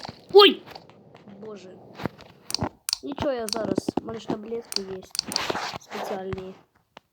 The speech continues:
Ну, коротше, що ти там знайшов? Е, коротше, я там знайшов, е, с-, що там, як сказати? Ну, їхню лабораторію. У мене є пар-, два, три парашута, все таке,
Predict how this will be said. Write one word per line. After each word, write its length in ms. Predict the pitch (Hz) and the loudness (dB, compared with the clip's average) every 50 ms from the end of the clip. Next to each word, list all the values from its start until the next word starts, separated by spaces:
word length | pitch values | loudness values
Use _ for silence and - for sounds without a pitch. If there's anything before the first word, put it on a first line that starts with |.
| _ _ _ _ _ _ _ _ _ _ _ _ _ _ _ - - - - - - - - - - - - - - - - - - - - - - - - - - - - - - - - | _ _ _ _ _ _ _ _ _ _ _ _ _ _ _ -16 -12 -8 -8 -6 -6 -6 -6 -8 -8 -10 -10 -14 -14 -14 -14 -14 -14 -14 -16 -12 -8 -8 -8 -8 -10 -16 -20 -20 -14 -8 -4
Ну, 60 | - - | 0 0
коротше, 280 | 285 294 285 - - - | 0 0 0 -4 -6 -8
що 100 | - 311 | -8 -6
ти 120 | - 381 | -6 -6
там 200 | 294 302 277 262 | -4 -4 -4 -4
знайшов? 380 | 254 240 233 - - 214 190 - - - - - - - - - - - - - | -4 -4 -6 -4 -4 -6 -8 -8 -12 -18 -20 -20 -20 -20 -20 -18 -18 -18 -12 -6
Е, 380 | 214 240 247 254 254 254 247 | -2 0 2 2 2 2 0
коротше, 420 | 247 277 269 285 277 254 - - 247 | 0 0 2 2 2 2 2 2 2
я 120 | 240 254 | 2 2
там 220 | 254 302 269 269 262 | 2 0 0 0 -2
знайшов, 600 | 262 269 269 269 269 - - 285 285 269 262 247 - - - - - - - - - - - - - - - - - | -4 -4 -4 -4 -4 -6 -2 0 2 2 2 0 -2 -8 -14 -20 -20 -20 -20 -20 -20 -20 -20 -20 -20 -20 -20 -10 -4
е, 360 | - 254 269 269 269 269 262 | 0 2 4 4 6 6 4
с-, 360 | 254 254 - - - - - - - - | 2 0 -2 -8 -14 -14 -8 -8 -6 -4
що 160 | - - 262 | -2 -2 0
там, 220 | 226 233 214 208 | 0 0 2 2
як 160 | 208 208 208 | 0 0 -2
сказати? 400 | - - 208 202 202 202 190 - - - - - - - - - - - | -4 -8 -8 -8 -6 -6 -6 -8 -8 -16 -20 -20 -20 -20 -20 -20 -14 -8
Ну, 200 | 254 269 302 349 | -2 0 2 4
їхню 300 | 339 302 311 - 285 262 | 4 4 2 0 -4 -4
лабораторію. 680 | 247 247 233 240 - 208 - 220 190 - - - 226 - - - - - - - - - - - | -4 -6 -6 -6 -8 -8 -8 -8 -6 -2 0 0 -2 -2 -6 -12 -18 -20 -20 -20 -20 -20 -18 -8
У 60 | - | -2
мене 220 | 294 349 359 349 339 | 0 0 2 2 2
є 100 | 311 302 - - | 2 2 0 0
пар-, 280 | - 277 262 240 - 247 | 2 2 4 4 2 -2
два, 220 | 226 240 285 277 226 - - - - | -2 0 0 0 0 -2 -10 -8 -4
три 160 | 294 269 294 | -2 -2 0
парашута, 760 | - 277 254 240 226 240 247 - - - 359 381 370 - 302 | 0 2 2 4 4 4 4 2 2 4 4 2 4 4 4
все 220 | 254 - - - 202 | 4 4 0 -4 -6
таке, 600 | - 214 214 - 285 277 262 247 226 214 - | -6 -8 -2 2 4 6 6 6 6 6 6